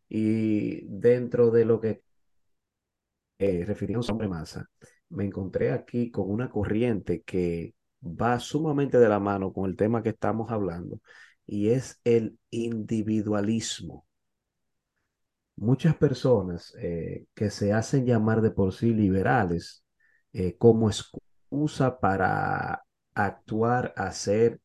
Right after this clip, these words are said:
eh, de tomar actitudes ante ciertos grupos de la sociedad y escudarse en una excusa, eh, pues así por decirlo, válida, se hacen llamar liberales.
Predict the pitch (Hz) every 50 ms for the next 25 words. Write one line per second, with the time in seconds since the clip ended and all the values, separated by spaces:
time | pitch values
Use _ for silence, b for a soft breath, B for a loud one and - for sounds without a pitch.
0 | _ _ - - 98 101 104 101 101 87 - - _ b b b b b b b
1 | _ _ _ _ _ _ _ - 101 90 90 - 107 101 98 98 98 110 113 110
2 | 107 - - 101 92 - - 107 110 110 113 107 - - - 104 98 90 87 90
3 | _ _ - 98 95 92 90 92 90 90 - _ _ _ _ - - - 104 104
4 | 98 - - 107 98 - - 104 107 104 92 - 101 92 - 101 95 95 92 -
5 | - 92 - - 92 95 92 95 104 107 104 101 104 - b b b b b b
6 | _ - - 101 101 98 98 98 95 95 92 90 - - - 110 113 - - -
7 | 104 101 104 113 127 123 123 120 110 107 - 110 104 98 - - 98 98 95 98
8 | 101 107 113 120 120 117 107 - 117 110 104 101 - - - - 104 - - -
9 | - - 135 135 131 113 - - - - 117 110 110 110 110 104 101 - B B
10 | B B B B - - - 98 98 104 104 101 90 90 92 104 - - 107 104
11 | - - 120 113 117 113 107 101 - 120 123 123 117 107 98 123 131 120 104 98
12 | 95 95 101 104 b b b b b b b b _ - - 110 107 104 - 120
13 | 110 107 101 98 98 95 92 92 87 85 82 82 82 78 - 82 92 101 -